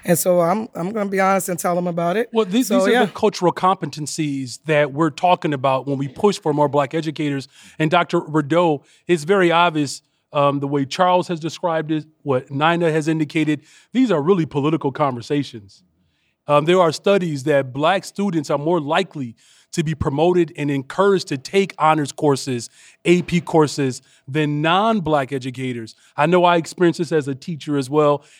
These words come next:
Speaker 2: at Westinghouse, encouraging my students to go into honors, to take the A P courses. But really, I think the part that, that Nina has indicated and what Charles has referenced is really having these political conversations. And that's unique, I believe, to Black educators because our political consciousness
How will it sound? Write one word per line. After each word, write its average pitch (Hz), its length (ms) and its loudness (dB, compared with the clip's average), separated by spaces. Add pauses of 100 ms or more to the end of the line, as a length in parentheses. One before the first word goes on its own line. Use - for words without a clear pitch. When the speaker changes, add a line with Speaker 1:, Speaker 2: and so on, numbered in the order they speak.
Speaker 2:
at 147 180 2
Westinghouse, 147 580 -2
encouraging 156 520 -4
my 151 100 -4
students 151 460 -2 (260)
to 143 100 -8
go 160 280 4
into 165 200 0
honors, 135 360 0
to 127 100 -16
take 165 280 -8
the - 140 -14
A 151 120 -4
P 147 160 -12
courses. 143 560 -2 (340)
But 151 120 2
really, 185 380 0
I 139 120 -4
think 151 260 -6
the 151 80 -8
part 160 320 -4
that, 143 220 -2 (340)
that 139 160 -2
Nina 170 380 2
has 143 160 -6
indicated 139 460 -4
and 131 60 -4
what 135 160 0
Charles 156 360 0
has 123 160 -8
referenced 147 480 -2 (280)
is 139 180 -4
really 214 300 0
having 175 300 0
these 160 160 -4
political 170 480 0
conversations. 143 880 -4 (440)
And 156 120 -2
that's 247 240 2
unique, 208 380 2
I 165 80 0
believe, 165 280 2
to - 120 -6
Black 175 340 0
educators 147 540 -4
because 151 360 -2
our 190 160 4
political 180 460 0
consciousness 147 800 -4